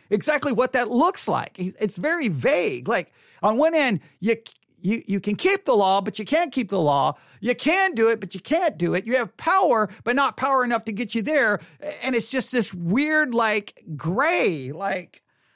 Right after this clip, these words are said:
I don't know. You can be morally upright, care about the things of God and know Scripture, but you could still be lost. Well, okay, well, you gotta clarify what that means.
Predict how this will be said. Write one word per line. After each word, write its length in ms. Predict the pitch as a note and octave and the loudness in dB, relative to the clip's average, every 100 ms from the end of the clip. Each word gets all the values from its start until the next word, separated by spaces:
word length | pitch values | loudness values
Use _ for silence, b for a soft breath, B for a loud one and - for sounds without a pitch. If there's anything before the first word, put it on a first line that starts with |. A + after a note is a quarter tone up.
| _ _ - | _ _ -2
I 140 | F#3+ | 0
don't 160 | B3+ B3 | 2 4
know. 560 | E4 F4+ C4 - G#2 _ b b b | 4 6 4 2 -6 _ b b b
You 160 | C4+ | 0
can 180 | B3 A#3+ | 2 0
be 240 | A3 G#3+ G3 | 0 0 4
morally 540 | A3 D#4 D#4+ C#4+ A#3+ | 6 6 4 2 0
upright, 680 | - D#4 D#4 G3 F3 A#3 - | 0 0 2 0 2 0 -4
care 240 | - C#4+ E4 | 0 2 2
about 200 | C4+ B3+ | 0 -2
the 60 | |
things 300 | - B3+ G#3+ | -6 -4 -4
of 80 | G#3 | -2
God 240 | A3+ A3 | 0 0
and 100 | G3 | 0
know 160 | G#3+ B3 | 2 0
Scripture, 640 | - - E4+ - A3+ A3 | -2 -4 -6 -4 -2 0
but 160 | F3+ A#3 | 0 -4
you 120 | B3+ | -4
could 140 | C4+ | -4
still 240 | G3 - C#4+ | -2 0 0
be 160 | C#4 | 2
lost. 540 | C#4 F4 F#4+ - - G#4 | 2 4 2 0 -8 -2
Well, 220 | C4+ C4+ | 2 2
okay, 160 | C4+ C#4 | 4 4
well, 280 | C4+ A#3 - b b - | 4 2 -2 b b 2
you 220 | C#4+ C4+ | 2 2
gotta 340 | D4+ D#4+ F4 | 2 2 0
clarify 800 | - G#3 D4 F#4+ G#4 G4 G#3+ F3 | -2 0 2 2 2 0 0 2
what 200 | G3 A#3+ | 0 0
that 140 | A#3 A#3 | 0 2
means. 800 | C#4+ A4+ A#3 A#2+ - - - | 0 -2 -10 -14 -18 -20 -20